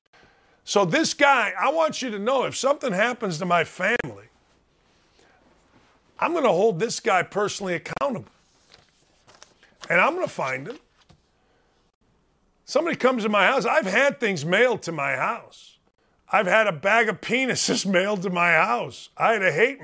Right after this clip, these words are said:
mail mailed to my house numerous times. You know, I know you can find my address, but this guy right here,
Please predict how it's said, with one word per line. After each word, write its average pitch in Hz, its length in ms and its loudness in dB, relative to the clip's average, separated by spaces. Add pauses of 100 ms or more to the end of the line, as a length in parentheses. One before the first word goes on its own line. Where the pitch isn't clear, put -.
(100)
mail 160 120 -2
mailed 180 380 0
to 185 60 -4
my 185 200 2
house 185 300 0
numerous 196 460 -2
times. 185 560 -6 (800)
You 214 140 0
know, 240 160 4
I 190 140 4
know 262 200 2
you 277 160 -4
can 180 160 -6 (140)
find 185 180 0
my 165 160 6
address, 170 480 0
but - 260 -6
this 285 220 -4
guy 269 260 2
right 196 360 0
here, 247 440 -8